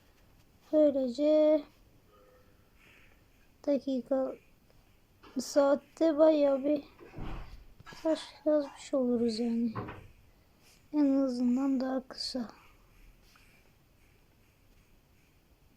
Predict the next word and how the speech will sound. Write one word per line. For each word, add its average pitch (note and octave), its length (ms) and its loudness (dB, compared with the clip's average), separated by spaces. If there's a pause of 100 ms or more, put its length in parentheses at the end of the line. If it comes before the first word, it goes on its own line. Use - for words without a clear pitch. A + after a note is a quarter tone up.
(1600)
Önümüzdeki B3 760 2